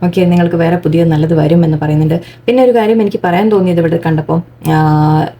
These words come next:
വീടൊക്കെ ഒന്ന് ലൈക്ക് എന്തെങ്കിലുമൊക്കെ പഴയതിനെയൊക്കെ ഒന്ന് എടുത്ത് കളയുക, അങ്ങനത്തെ കാര്യങ്ങളൊന്ന് ചെയ്യുക. അത് ചെയ്യുമ്പോൾ കുറച്ചൊരു എനർജി, ഒരു ഫ്രഷ്നെസ് വരും. അതൊരു, ആ, ഒരു എന്താ പറയുക, ടിപ്പാണ്. ഓക്കെ, ആ രീതിക്കൊന്ന് ചെയ്ത് നോക്കുക കേട്ടോ. ഓക്കെ, and obsession focusing too much on one situation,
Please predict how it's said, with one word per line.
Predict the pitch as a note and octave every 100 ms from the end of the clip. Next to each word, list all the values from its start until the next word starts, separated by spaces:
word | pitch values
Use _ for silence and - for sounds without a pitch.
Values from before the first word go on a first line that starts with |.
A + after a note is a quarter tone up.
| -
വീടൊക്കെ | G#3+ A#3+ A#3 G#3+
ഒന്ന് | G3 F#3 F3+ F3+ F3
ലൈക്ക് | E3 E3
എന്തെങ്കിലുമൊക്കെ | E3+ E3+ F3 F#3 G3 - - -
പഴയതിനെയൊക്കെ | A3 A3+ G3+ F#3+ E3+
ഒന്ന് | D#3+
എടുത്ത് | D#3 D#3+
കളയുക, | D#3 C#3+ D3
അങ്ങനത്തെ | D#3+ E3+ F3+
കാര്യങ്ങളൊന്ന് | D#3+ C#3+ D3 E3
ചെയ്യുക. | - -
അത് | E3
ചെയ്യുമ്പോൾ | G#3 G3+ F#3 F3 E3+
കുറച്ചൊരു | E3+ - E3
എനർജി, | D#3 E3 F3 F3 E3
ഒരു | F3
ഫ്രഷ്നെസ് | E3+ E3 - F#3 F3
വരും. | F3 D3+ A#3+ - -
അതൊരു, | D#3+ E3+ F3+ E3+ E3+
ആ, | E3 D#3 D3+ D3
ഒരു | D#3+
എന്താ | D#3 D3+ G3+ E3+
പറയുക, | E3 E3+
ടിപ്പാണ്. | E3+ F3 - E3 D3+ D3 - - -
ഓക്കെ, | F3+ F3+
ആ | D#3+
രീതിക്കൊന്ന് | E3 D#3+ E3 E3+
ചെയ്ത് | E3+ D#3 D3+
നോക്കുക | D3 D#3+
കേട്ടോ. | F3 E3+ - - - - E3+
ഓക്കെ, | E3 - F3+
and | F3+
obsession | E3+ G3+ G3 G#3+
focusing | F#3+ F3 F3 E3+
too | F3
much | F3 F3+ F3
on |
one | D#3 D#3 -
situation, | - E3 E3+